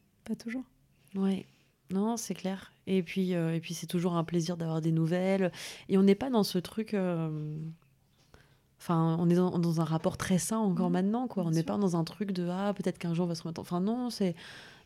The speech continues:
Speaker 2: Bah non, je suis trop contente pour toi, lui, il est trop
Speaker 1: Mhm.
Speaker 2: heureux pour moi, on kiffe se donner des news. »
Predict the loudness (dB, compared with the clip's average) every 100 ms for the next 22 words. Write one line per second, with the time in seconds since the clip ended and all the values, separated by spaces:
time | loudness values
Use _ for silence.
0 | -2 0 0 -2 -4 -6 -4 -2 0 -2
1 | -2 0 0 2 0 2 4 4 6 4
2 | 4 2 0 0 0 0 0 -2 -4 -8
3 | -4 -2 0 0 2 2 2 0